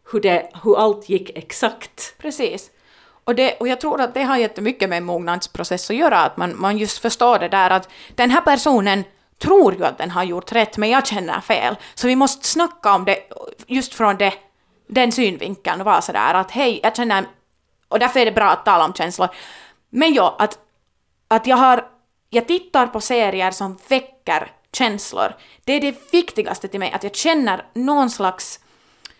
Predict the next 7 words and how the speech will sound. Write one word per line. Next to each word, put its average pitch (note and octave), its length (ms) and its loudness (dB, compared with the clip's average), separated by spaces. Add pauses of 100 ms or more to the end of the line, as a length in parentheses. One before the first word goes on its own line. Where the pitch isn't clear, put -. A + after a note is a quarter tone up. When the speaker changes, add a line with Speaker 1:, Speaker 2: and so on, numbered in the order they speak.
(420)
Speaker 2:
kiva A3 280 2
känsla. F#3 460 -2
Antingen B3+ 560 0
kan G#3 180 2
det F#3+ 80 -2
vara F#3 360 0 (380)
sorg A#3+ 800 -2